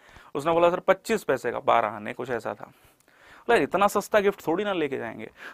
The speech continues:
तो वो बारह आने यानी पच्चीस पैसे की कीमत को चार सौ रुपए तक ले गए और फिर बोला, "आ, अब आया मजा, ला भाई, चार सौ का दे।" क्या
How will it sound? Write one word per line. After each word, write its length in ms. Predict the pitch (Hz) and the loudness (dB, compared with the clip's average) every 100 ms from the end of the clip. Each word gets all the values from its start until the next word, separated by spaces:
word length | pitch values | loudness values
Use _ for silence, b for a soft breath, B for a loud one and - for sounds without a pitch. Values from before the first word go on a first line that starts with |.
| - | 6
तो 80 | |
वो 100 | 277 | 8
बारह 440 | 302 147 226 180 254 | 8 10 10 12 10
आने 320 | 294 247 247 | 10 8 6
यानी 180 | 247 277 | 6 4
पच्चीस 460 | 285 233 - 311 | 4 2 4 2
पैसे 340 | - 240 226 240 | 6 6 6 0
की 120 | 247 | 0
कीमत 420 | 220 220 247 294 | 0 2 6 6
को 180 | - 254 | 6 -2
चार 400 | - - 240 262 | 0 6 8 8
सौ 160 | 214 294 | 8 8
रुपए 240 | 262 240 | 8 6
तक 140 | 208 156 | 4 0
ले 120 | 120 | -2
गए 160 | 104 - b b b _ b b b | -2 -8 b b b _ b b b
और 100 | - | 6
फिर 220 | - 285 277 | 8 8 10
बोला, 300 | 220 220 190 _ | 10 10 6 _
"आ, 460 | 226 226 214 190 160 | 8 10 8 8 4
अब 220 | 147 185 | 8 8
आया 260 | 180 170 165 | 10 8 6
मजा, 300 | 147 135 120 | 2 2 6
ला 160 | 139 | 8
भाई, 160 | 165 170 | 6 6
चार 220 | 147 147 | 4 4
सौ 140 | 135 135 | 4 -4
का 120 | 117 | -6
दे।" 140 | - - _ _ _ _ _ _ _ _ _ _ b b b b b b _ - | -8 -14 _ _ _ _ _ _ _ _ _ _ b b b b b b _ -6
क्या 440 | 180 165 180 - | 6 8 8 6